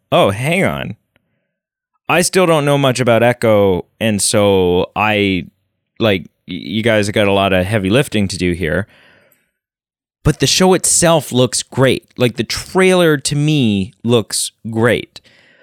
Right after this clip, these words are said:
Here's the thing. And this is just me playing devil's advocate. This is me being hopeful.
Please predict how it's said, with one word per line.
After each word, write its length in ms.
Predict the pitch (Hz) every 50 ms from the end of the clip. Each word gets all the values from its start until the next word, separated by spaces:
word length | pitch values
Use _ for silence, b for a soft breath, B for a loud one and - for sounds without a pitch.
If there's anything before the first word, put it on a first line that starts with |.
| b b b b b b b _ _ _ _ _ _ _ _ _ _ _ _
Here's 360 | - - - 180 214 226 190
the 80 | 190 190
thing. 420 | - - 208 180 135 98 - - - _ _ _ _ _ _ _ _ _ _ _ _ _ _ _ _ _ _ _ _ _ _ _ -
And 120 | - 160
this 140 | 185 190 190
is 80 | 208 185
just 180 | - 214 185 175
me 100 | 190 185
playing 240 | - 190 175 175 170
devil's 280 | 165 160 156 165 147
advocate. 440 | 151 135 135 120 - - 139 131 -
This 140 | - 127 -
is 100 | 131 113
me 100 | 120 127
being 220 | 120 123 117 113 107
hopeful. 580 | - - 113 101 - - - - - - -